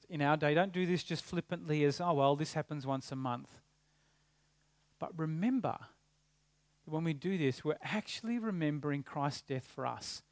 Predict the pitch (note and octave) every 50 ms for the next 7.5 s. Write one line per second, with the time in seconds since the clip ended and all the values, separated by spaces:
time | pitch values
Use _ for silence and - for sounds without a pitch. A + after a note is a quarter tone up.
0 | _ _ _ - - - - - D3+ E3 F#3+ G#3 G#3 - - - A#3+ A#3 A3+ A3
1 | G3+ F#3 E3+ E3+ D#3 D#3+ D#3+ D#3 D3 C#3 C#3 D#3+ D#3+ G#3 A#3 A#3+ G3 E3 F3+ E3+
2 | C#3+ C3 C3 C3 C#3 D3+ - _ _ _ _ _ _ _ _ _ _ _ _ _
3 | _ _ _ _ _ _ _ - D#3+ F3 F#3 - - A3 G#3 F#3 G3+ E3 D#3 F3
4 | E3+ D3+ C#3+ D3 F3 - - G3 F#3 F3 - - D3+ D#3 E3 F3 F3+ - - D#3
5 | C#3+ C3 C3 C3+ C#3 C3+ - _ _ _ _ _ _ _ _ _ _ - D3+ -
6 | - F#3 F3 - - E3 D#3 D3 C#3 C#3 C3+ C3 C#3 D3 D3 C#3+ D#3 D3 - -
7 | - C3+ - - C3 - - - -